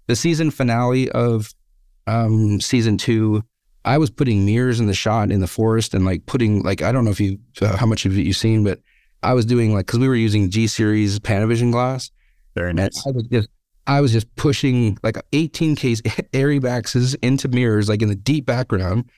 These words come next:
Speaker 1: and then redirecting them right into the camera. And so that you'd get these, like, just, like, pings of, and just smoking the heck out of the forest. Like, it was,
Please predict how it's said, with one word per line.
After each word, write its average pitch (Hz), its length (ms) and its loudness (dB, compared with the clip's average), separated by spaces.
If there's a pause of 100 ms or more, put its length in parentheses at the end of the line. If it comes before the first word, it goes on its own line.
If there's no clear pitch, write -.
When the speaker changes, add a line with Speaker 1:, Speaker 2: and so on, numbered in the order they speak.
(280)
Speaker 1:
and 117 160 2
then 110 120 2
redirecting 127 640 0
them 107 140 2
right 110 200 2
into 110 160 2
the 95 80 -2
camera. 90 440 -4 (360)
And 107 260 2
so 123 140 0
that 104 120 2
you'd 127 180 0
get 120 200 -2
these, 98 260 0
like, 95 180 -2
just, - 260 -2
like, 95 200 -2
pings 139 400 0
of, 104 100 0
and 107 240 0
just - 240 -2
smoking 143 360 0
the 92 80 0
heck 113 220 -4
out 110 80 0
of 98 60 0
the 98 80 -2
forest. 104 360 -2
Like, 95 100 0
it 120 80 2
was, 110 240 0